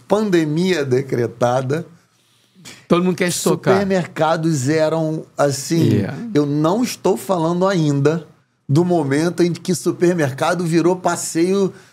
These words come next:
Speaker 1: de elite, de gala. Isso é a terceira fase. Na segunda fase, Zé, as os supermercados, as lojas estavam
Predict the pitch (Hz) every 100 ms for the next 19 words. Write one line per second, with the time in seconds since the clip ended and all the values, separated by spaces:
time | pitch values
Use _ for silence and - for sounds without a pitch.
0 | _ - 139 135 185 175 165 175 131 127
1 | 127 143 147 139 123 101 87 87 _ -
2 | 123 - 160 160 - 185 - - 196 185
3 | 143 127 120 98 92 95 - - _ _
4 | _ - 135 131 131 117 135 117 - 107
5 | 95 90 92 107 98 - _ _ _ _
6 | _ _ _ _ - 117 120 - - -
7 | - _ _ _ - 127 - 131 120 -
8 | 110 110 117 127 127 110 101 - 113 107
9 | 120